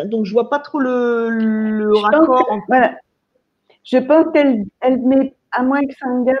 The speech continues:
Speaker 2: puisse, euh, préciser sa question, mais elle parle des membres inférieurs liés au chakra racine. Et donc,
Speaker 1: Mhm.
Speaker 2: pour, euh, la, les cheveux, la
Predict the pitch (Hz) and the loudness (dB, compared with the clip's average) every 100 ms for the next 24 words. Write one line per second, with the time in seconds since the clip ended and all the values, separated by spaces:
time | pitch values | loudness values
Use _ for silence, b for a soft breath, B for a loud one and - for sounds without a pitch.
0 | - 247 247 262 233 226 226 240 247 240 | -6 -18 -18 -6 -2 -2 -2 -6 -6 -6
1 | 233 247 240 220 240 240 302 294 247 - | -6 -6 -6 -6 -6 -6 -2 -2 -4 -10
2 | _ _ _ _ _ _ _ _ _ _ | _ _ _ _ _ _ _ _ _ _
3 | 202 _ _ _ 247 254 254 262 277 277 | -20 _ _ _ 2 2 0 -2 -2 0
4 | 254 208 240 233 254 247 240 226 240 - | 0 -2 -2 -2 -2 -2 -4 -4 -6 -6
5 | 240 240 233 233 214 208 202 190 190 - | -4 -2 0 -2 -4 -4 -2 -2 -2 -6
6 | 151 - 160 160 190 - 294 339 - - | -10 -10 -12 -12 -12 -6 -2 0 -2 -6
7 | 226 202 254 269 220 - _ _ _ _ | -4 -2 -2 -2 -4 -10 _ _ _ _
8 | _ _ _ _ _ _ _ 302 294 262 | _ _ _ _ _ _ _ -2 0 2
9 | 220 214 208 214 220 226 226 208 - _ | 2 0 0 -2 -4 -4 -6 -8 -12 _
10 | _ 240 240 233 | _ -2 0 -2